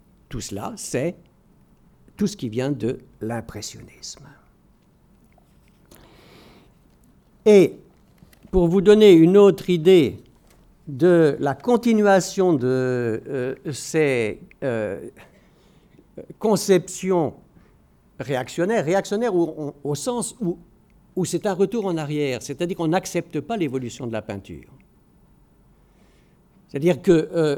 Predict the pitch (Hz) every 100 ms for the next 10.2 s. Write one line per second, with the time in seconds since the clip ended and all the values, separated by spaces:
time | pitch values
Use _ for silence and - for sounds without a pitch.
0 | - 160 165 202 190 180 185 202 202 226
1 | 196 165 156 147 147 - 131 165 226 240
2 | 202 170 117 - - - 175 170 160 156
3 | 151 147 - 175 214 220 180 175 156 208
4 | 202 165 143 185 226 269 240 170 160 156
5 | 175 170 139 147 143 143 135 131 127 135
6 | 135 139 131 117 117 - - 151 127 156
7 | - 143 135 120 165 170 202 185 135 139
8 | 127 113 101 80 71 69 - - - 180
9 | _ - - _ - 175 165 - 139 131
10 | 156